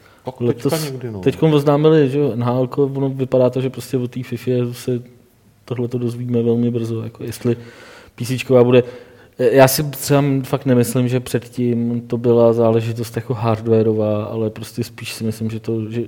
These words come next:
Speaker 2: jako ta, ta obrovská doba, kterou to trvalo, než ty lidé se srovnali u tý, u toho předchozího engineu.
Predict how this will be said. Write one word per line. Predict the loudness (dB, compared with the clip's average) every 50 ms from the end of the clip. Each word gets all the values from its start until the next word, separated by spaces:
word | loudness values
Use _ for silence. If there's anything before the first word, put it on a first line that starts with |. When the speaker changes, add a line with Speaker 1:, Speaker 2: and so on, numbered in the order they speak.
| -10 -10 -4
Speaker 2:
jako | -4 -2 0 0 -2
ta, | 2 4 2 2 2 -2 -4
ta | 0 0 0 0 -2 -12 -18 -20 -14
obrovská | -10 -6 0 0 0 0 2 0 0 2
doba, | 2 2 0 0
kterou | -2 -2 -6 -6 -6 -4
to | -6 -4
trvalo, | -2 -2 -2 -2 -2 -4 -6
než | -8 -10 -10
ty | -10 -12 -12 -12 -16 -20 -20 -20 -20 -20 -20 _ -10
lidé | -6 -4 -4
se | -4 -4
srovnali | -4 -2 -2 -2 0 0 -2 0 0 -2 -2
u | -4 -8
tý, | -10 -8 -6 -4 -4 -4 -6
u | -6 -8 -8 -8
toho | -4 -4 -4
předchozího | -4 -4 -8 -4 -4 -4 -2 -2 -2
engineu. | -2 -2 -4 -4 -4 -4 -4